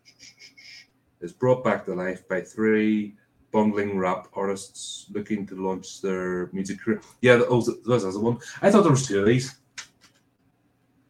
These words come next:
I thought that, like, part one, like, In the Hood, Back to the Hood. I could be wrong. Um, I need to look that up. But this one, yeah, Ice-T's character is actually looking for the Leprechaun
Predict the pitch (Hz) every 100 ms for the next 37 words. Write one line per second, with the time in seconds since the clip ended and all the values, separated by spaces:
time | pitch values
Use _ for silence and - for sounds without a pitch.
0 | _ _ - 131 117 107 107 104 104 -
1 | _ _ - 107 101 95 92 - 98 -
2 | _ - 113 110 104 104 98 95 107 110
3 | 113 113 - - - - 131 127 98 95
4 | 101 101 - _ _ _ _ _ _ -
5 | 101 98 98 98 95 _ - 104 113 104
6 | 92 90 92 101 - _ _ _ _ _
7 | _ _ _ _ _ _ _ - 113 139
8 | 135 135 120 110 107 107 - _ _ _
9 | _ _ _ _ _ _ _ _ _ _
10 | 127 135 120 107 101 101 98 98 104 101
11 | 98 98 107 101 98 107 107 131 131 127
12 | 123 123 113 123 117